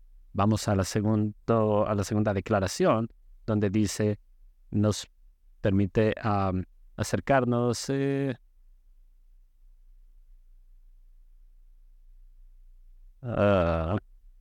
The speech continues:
<laughs> el versículo veintitrés está hablando. Am, estas verdades que son fundamentales, que han sido pasadas de, a nosotros desde los tiempos en que esta carta fue, am,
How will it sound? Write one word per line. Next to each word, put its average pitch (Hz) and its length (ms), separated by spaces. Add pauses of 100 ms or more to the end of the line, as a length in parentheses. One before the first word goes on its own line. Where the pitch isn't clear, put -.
(120)
<laughs> - 580 (340)
el 104 220
versículo 120 440
veintitrés 104 580
está 104 160
hablando. 92 480 (800)
Am, 98 240 (100)
estas 143 320
verdades 107 880 (320)
que - 180
son 113 220
fundamentales, 107 1160
que 110 100
han 98 60
sido 110 320
pasadas 104 960
de, 101 500
a 104 100
nosotros 104 560
desde 101 320
los 98 260
tiempos 104 640 (300)
en 104 100
que - 100
esta - 200
carta 104 480
fue, 104 480 (160)
am, 90 340